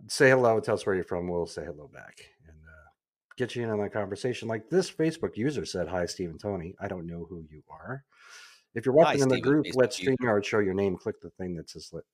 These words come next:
Speaker 1: StreamYard show your name," so we know who you is. And somebody just simply waved,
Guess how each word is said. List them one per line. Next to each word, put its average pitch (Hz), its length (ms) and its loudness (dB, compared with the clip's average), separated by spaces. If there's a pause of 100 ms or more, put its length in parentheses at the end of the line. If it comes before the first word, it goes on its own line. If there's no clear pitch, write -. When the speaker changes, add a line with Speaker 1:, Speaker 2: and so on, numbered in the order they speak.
Speaker 1:
StreamYard 80 460 -12
show - 120 -10
your 73 160 -8
name," 76 260 -18
so - 140 -16
we 80 120 -12
know 85 140 -4
who 90 200 -8
you 78 280 -10
is. 92 440 2 (720)
And 90 80 -12
somebody 80 320 -6
just 71 240 -14
simply 73 260 -18
waved, - 400 -20